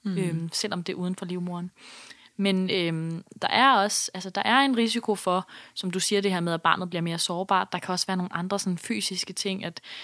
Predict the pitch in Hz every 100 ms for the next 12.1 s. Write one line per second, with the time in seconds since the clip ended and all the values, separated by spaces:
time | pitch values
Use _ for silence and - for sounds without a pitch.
0 | - - 180 160 139 139 - 165 170 160
1 | 151 156 156 160 165 151 165 190 - 190
2 | 170 165 170 165 175 170 - 160 165 156
3 | - - - - 160 160 170 - 208 196
4 | 190 180 180 165 160 160 165 170 175 170
5 | 185 190 196 - 190 190 208 202 214 190
6 | 190 208 196 196 - 196 - - - -
7 | 202 196 - _ _ - 208 196 214 220
8 | - 233 214 208 190 - 240 - - -
9 | - 208 202 226 240 - 208 202 196 240
10 | 226 - 233 226 233 190 - 185 185 -
11 | 277 277 262 208 190 180 180 180 220 -